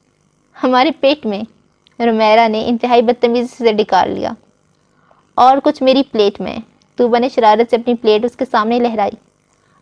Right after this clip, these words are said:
"अल्लाह करे मर जाओ तुम लोग सारी की सारी, तुम्हारे दांतों में कीड़े लगें।" वो गुस्से से खड़ी हुई। "तुम्हें किसने कहा था बैठकर मखलूक खुदा का मजाक उड़ाओ?" अनाबिया ने सबसे बड़ी कज़न होने का फ़ायदा उठाकर उसे डांटने की कोशिश की।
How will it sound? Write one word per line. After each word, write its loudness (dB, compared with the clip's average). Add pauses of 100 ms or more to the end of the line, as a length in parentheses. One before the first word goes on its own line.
"अल्लाह 4
करे 2
मर 4
जाओ 2
तुम 0
लोग 2
सारी 2
की -2
सारी, -2
तुम्हारे 2
दांतों 2
में 0
कीड़े 0
लगें।" -2 (440)
वो 0
गुस्से -2
से -2
खड़ी -4
हुई। -6 (680)
"तुम्हें -2
किसने -2
कहा 4
था 2
बैठकर 2
मखलूक -2
खुदा 0
का -2
मजाक -2
उड़ाओ?" -4 (680)
अनाबिया 0
ने 0
सबसे -2
बड़ी 0
कज़न 0
होने -4
का -2
फ़ायदा 2
उठाकर -2
उसे -4
डांटने -4
की -6
कोशिश -2
की। -14